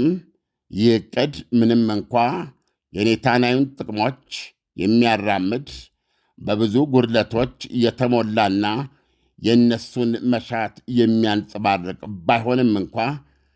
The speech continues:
በማንኛውም ኪሳራ የዚህን ጦርነት መቆም ይፈልጉታል ብለዋል። እ፣ ኢሳያስ፣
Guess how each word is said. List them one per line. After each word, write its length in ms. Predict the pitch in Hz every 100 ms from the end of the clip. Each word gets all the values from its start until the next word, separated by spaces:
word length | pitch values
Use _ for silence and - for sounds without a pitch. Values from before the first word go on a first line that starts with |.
| _ _ -
በማንኛውም 760 | 107 117 113 117 117 117 113 107
ኪሳራ 440 | 110 104 107 104 104 104 -
የዚህን 460 | 110 95 90 117 120
ጦርነት 560 | - 113 107 104 101 - 104
መቆም 460 | 101 - 101 98 101 90 -
ይፈልጉታል 800 | 95 - 92 90 90 - 101 92 92 90 80
ብለዋል። 420 | 101 120 107 73 55 - _ _ _ _ _ _ _
እ፣ 100 | 127 135 131 127 123 - _ -
ኢሳያስ፣ 540 | 127 160 160 147 135